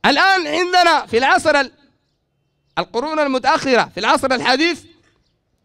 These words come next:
في مجموع فتاوى الشيخ ابن باز، والقصة معروفة عند الناس، لما رفع للشيخ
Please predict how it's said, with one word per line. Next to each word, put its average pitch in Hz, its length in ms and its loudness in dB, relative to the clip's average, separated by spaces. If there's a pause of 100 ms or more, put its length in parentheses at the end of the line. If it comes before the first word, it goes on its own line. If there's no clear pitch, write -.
(600)
في 240 160 0
مجموع 302 380 2
فتاوى 320 440 4
الشيخ 320 220 2
ابن 269 280 -2
باز، 269 380 -2 (1000)
والقصة 294 440 0
معروفة 302 420 2
عند 269 220 0
الناس، 285 420 -2 (1000)
لما 262 480 2 (400)
رفع 311 540 2 (260)
للشيخ 285 580 2